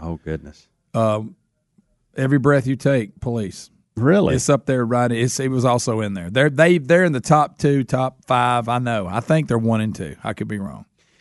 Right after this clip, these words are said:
Speaker 2: but I'm probably not.
Speaker 1: Well done, sir. Eight six six We Be Big. We're going to the phones. Uh, the first phone call I'm gonna take is in regards to a Yellow Jacket issue that I have. I had a little story
Speaker 2: Yellow
Speaker 1: from this
Speaker 2: Jacket.
Speaker 1: morning where I thought they were all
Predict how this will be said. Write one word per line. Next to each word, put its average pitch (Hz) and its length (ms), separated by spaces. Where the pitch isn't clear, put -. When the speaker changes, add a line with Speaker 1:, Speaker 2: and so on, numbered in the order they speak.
Speaker 2:
but 110 120
I'm 107 120
probably 98 320
not. 98 280
Speaker 1:
Well 123 220
done, 110 260
sir. 107 240
Eight 165 240
six 180 340
six 165 300
We 156 200
Be 147 120
Big. 135 460
We're 135 240
going 175 480
to 165 160
the 143 100
phones. 135 680
Uh, 123 300
the 123 80
first 165 420
phone 139 240
call 123 300
I'm 117 240
gonna 113 180
take 117 320
is 107 140
in 117 80
regards 117 500
to 113 240
a 107 60
Yellow 131 260
Jacket 120 400
issue 117 480
that 110 140
I 104 80
have. 113 420
I 104 40
had 104 120
a 104 40
little 101 160
story 113 360
Speaker 2:
Yellow - 160
Speaker 1:
from 101 100
this 117 120
Speaker 2:
Jacket. 123 100
Speaker 1:
morning 156 460
where 110 160
I 107 80
thought 117 300
they 117 160
were 107 200
all 110 460